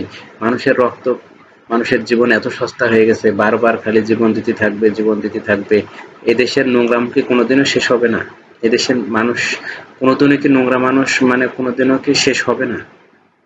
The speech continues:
কোনোদিনই আল্লাহ কি এদেরকে হেদায়েত দেবে না? আল্লাহ, আপনি এদেরকে হেদায়েত দেন, যদি হেদায়েত কপালে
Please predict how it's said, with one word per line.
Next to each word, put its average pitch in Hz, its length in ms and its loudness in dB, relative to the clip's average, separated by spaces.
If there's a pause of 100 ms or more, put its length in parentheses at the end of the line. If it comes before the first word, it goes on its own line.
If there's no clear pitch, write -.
(420)
কোনোদিনই 135 420 2
আল্লাহ 123 240 2
কি - 60 -4 (100)
এদেরকে 123 300 0
হেদায়েত 113 320 2
দেবে 113 220 0
না? 117 80 2 (300)
আল্লাহ, 120 200 4 (120)
আপনি 120 220 -6
এদেরকে 123 260 0 (100)
হেদায়েত 107 420 2
দেন, 120 180 0
যদি 113 200 0
হেদায়েত 120 400 0
কপালে 127 320 -4